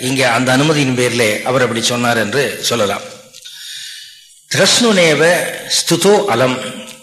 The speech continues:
இப்போ பெருமாள் இந்த மாதிரி அஞ்சுறதாக சொல்றாரு.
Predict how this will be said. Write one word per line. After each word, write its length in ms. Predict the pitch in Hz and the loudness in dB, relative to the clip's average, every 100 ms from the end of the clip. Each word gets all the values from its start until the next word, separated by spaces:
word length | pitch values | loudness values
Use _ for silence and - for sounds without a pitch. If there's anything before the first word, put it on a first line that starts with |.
| - _ | -20 _
இப்போ 360 | 156 139 165 127 | -6 0 2 2
பெருமாள் 420 | 117 156 202 226 | 2 2 2 2
இந்த 160 | 185 170 | 2 2
மாதிரி 280 | 160 185 | 2 2
அஞ்சுறதாக 540 | 143 147 170 165 156 151 | 2 2 2 2 2 0
சொல்றாரு. 460 | 143 120 120 107 | -2 0 2 2